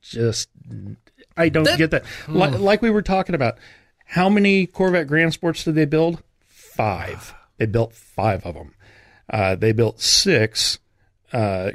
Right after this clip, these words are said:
Speaker 1: Cobra Daytona coupes, and none of these has eclipsed the ten million dollar mark on a sale.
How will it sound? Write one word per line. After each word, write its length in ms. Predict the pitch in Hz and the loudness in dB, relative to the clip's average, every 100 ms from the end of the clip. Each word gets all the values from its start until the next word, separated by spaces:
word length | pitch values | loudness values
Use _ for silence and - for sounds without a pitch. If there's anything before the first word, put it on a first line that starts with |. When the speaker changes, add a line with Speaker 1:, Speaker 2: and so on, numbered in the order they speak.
| - | -4
Speaker 1:
Cobra 320 | - 139 131 | 0 2 0
Daytona 560 | 110 113 - 123 107 98 | 0 0 0 0 0 -2
coupes, 600 | - 143 85 - - - _ _ _ _ _ _ _ 143 | -2 -2 -2 -6 -8 -8 _ _ _ _ _ _ _ -4
and 440 | 120 110 98 98 _ | 0 0 -2 -8 _
none 540 | - 92 95 107 139 190 | -10 -6 -6 -2 0 0
of 100 | 98 | 0
these 460 | 131 110 92 92 | 0 0 -4 -6
has 180 | 104 92 | -4 -6
eclipsed 380 | 101 - 110 - | -6 -4 -4 -6
the 80 | 90 | -8
ten 260 | - 120 | 0 2
million 240 | 110 98 90 | 2 0 -2
dollar 260 | 92 98 | -2 -2
mark 280 | 87 85 80 | -4 -8 -12
on 80 | 87 | -14
a 40 | 80 | -8
sale. 340 | - - | -8 -10